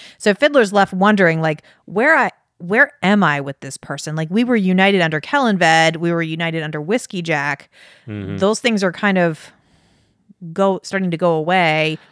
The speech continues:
Speaker 1: Am I even on this person's team anymore?"
Speaker 2: I, I also get a little bit of a, like, like, two teenage boys who are best friends who have to, like, go away at the end of the summer together, and they're like, "I never liked you anyway."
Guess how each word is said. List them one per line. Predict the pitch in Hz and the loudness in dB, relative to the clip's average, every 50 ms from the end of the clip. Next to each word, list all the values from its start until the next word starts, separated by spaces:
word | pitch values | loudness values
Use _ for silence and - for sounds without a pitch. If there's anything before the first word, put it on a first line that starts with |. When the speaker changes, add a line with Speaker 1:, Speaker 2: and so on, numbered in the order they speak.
| _ _ | _ _
Speaker 1:
Am | - 185 175 | -2 -2 0
I | 170 160 - | 0 -2 -2
even | 226 233 202 208 190 | -4 -4 -2 0 0
on | 180 170 | 0 -2
this | 156 - | -4 -6
person's | - 175 160 - - 143 135 - - _ _ _ | -6 -6 -6 -6 -8 -12 -14 -16 -18 _ _ _
team | - - - 202 180 175 170 151 | -18 -8 -4 -2 -2 -2 -2 -4
anymore?" | - - - - - - - - - 92 180 185 - | -8 -12 -16 -16 -16 -16 -16 -16 -14 -14 -12 -6 -4
Speaker 2:
I, | 170 214 285 - _ _ _ _ | -4 -4 -4 -6 _ _ _ _
I | 175 214 | -2 -2
also | 240 220 - 247 226 | -2 -2 -2 -4 -2
get | 185 208 196 | -2 0 0
a | 185 | 0
little | 170 170 170 170 165 151 147 - _ _ _ 127 | 0 0 0 0 0 -2 -4 -12 _ _ _ -4
bit | 120 147 151 143 | 0 2 2 2
of | 143 135 123 | 2 -2 -2
a, | 131 127 127 123 | -2 -4 -4 -4
like, | 117 113 123 120 107 107 - - - - _ _ _ _ _ _ _ _ _ _ _ _ _ _ | -6 -8 -8 -10 -10 -10 -12 -18 -20 -20 _ _ _ _ _ _ _ _ _ _ _ _ _ _
like, | 120 113 113 110 - | -4 -4 -4 -4 -4
two | - - 165 160 | -4 -2 -2 -2
teenage | 147 - - 147 143 135 131 113 101 | -2 -2 -4 -2 -2 -2 -4 -4 -4
boys | 127 127 131 131 123 | -4 -2 -2 0 0
who | 127 120 | 0 -2
are | 120 110 | -2 -2
best | - 113 120 113 - | -2 -2 -4 -4 -4
friends | - 135 123 123 123 120 120 110 | -6 -6 -6 -4 -4 -6 -6 -4
who | 107 110 | -4 -4
have | 107 110 110 107 - | -2 0 -2 -2 -2
to, | 127 110 | -4 -6
like, | 107 104 101 98 - _ | -4 -4 -6 -8 -8 _
go | 120 110 110 | -4 -4 -2
away | 107 104 110 107 107 110 | -2 -4 -4 -4 -4 -6
at | 104 | -6
the | - 113 | -8 -8
end | 110 110 110 | -8 -6 -6
of | 104 | -6
the | 107 101 | -8 -6
summer | - 113 110 110 110 | -6 -8 -6 -6 -6
together, | 110 113 113 110 113 117 117 120 | -8 -6 -6 -6 -6 -4 -6 -6
and | 117 113 | -6 -8
they're | 113 110 | -8 -8
like, | 117 117 - | -6 -2 0
"I | 202 | 0
never | 214 220 220 220 | 0 2 0 0
liked | 202 202 196 - - | 0 -2 -2 -2 0
you | 202 202 | 0 2
anyway." | 196 196 185 175 165 156 131 - | 2 2 0 0 0 -2 -4 -8